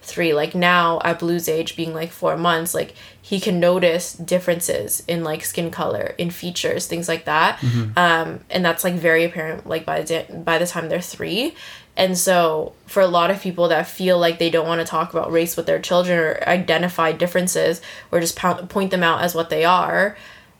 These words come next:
Speaker 1: like, I feel like that's a huge disservice to young children, because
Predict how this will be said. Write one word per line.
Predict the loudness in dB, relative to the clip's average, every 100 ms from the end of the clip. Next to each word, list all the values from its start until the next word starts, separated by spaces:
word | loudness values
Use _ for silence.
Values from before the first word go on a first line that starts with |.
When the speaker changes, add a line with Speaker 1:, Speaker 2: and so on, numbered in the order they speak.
| 0
Speaker 1:
like, | 2 4 2
I | 0
feel | 2 2
like | 4
that's | 0 2
a | -2
huge | -2 -2 -2 -2
disservice | -2 2 2 4 2 2 -4 -8 _ _ _ _ _ -10
to | -2 0
young | 2 0
children, | 2 2 4 2 0
because | -2 2 2 2